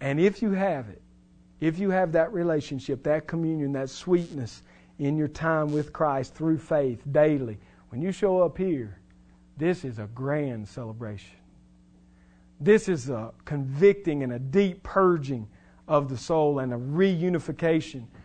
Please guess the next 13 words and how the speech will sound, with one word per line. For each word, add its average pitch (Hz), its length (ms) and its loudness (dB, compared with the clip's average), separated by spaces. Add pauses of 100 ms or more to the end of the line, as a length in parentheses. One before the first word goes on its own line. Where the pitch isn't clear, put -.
(200)
with 143 240 -2
things 165 360 0
that 131 200 -6
you 156 220 2
already 151 400 2
enjoy 127 400 -6
daily. 117 540 -6 (1200)
I 156 60 4
want 170 180 6
to 160 40 0
conclude 170 720 0
with 127 340 -2
this. 131 540 -4